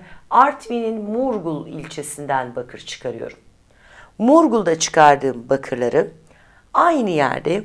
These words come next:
Murgul bakır işletmelerinde işletiyorum. Bir başka önemli bakır yatağım ise Kastamonu. Kastamonu'dan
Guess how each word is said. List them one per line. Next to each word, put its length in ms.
Murgul 640
bakır 280
işletmelerinde 960
işletiyorum. 640
Bir 220
başka 380
önemli 640
bakır 380
yatağım 580
ise 340
Kastamonu. 680
Kastamonu'dan 920